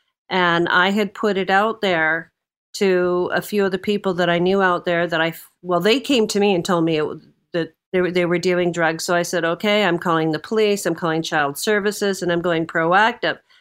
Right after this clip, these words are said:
And the group said, "This is really interesting that we've got a landlord that's going proactive." So they joined me to their group because it's a community watch group. And because of their assistance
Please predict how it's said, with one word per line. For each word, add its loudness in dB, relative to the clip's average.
And 2
the 0
group -2
said, -4
"This -4
is -6
really -2
interesting -4
that -2
we've -4
got 0
a 0
landlord 2
that's -4
going -2
proactive." 0
So -2
they 0
joined 0
me 2
to -4
their 0
group -2
because -4
it's -10
a -18
community 0
watch 0
group. -8
And 2
because 0
of -4
their 4
assistance -2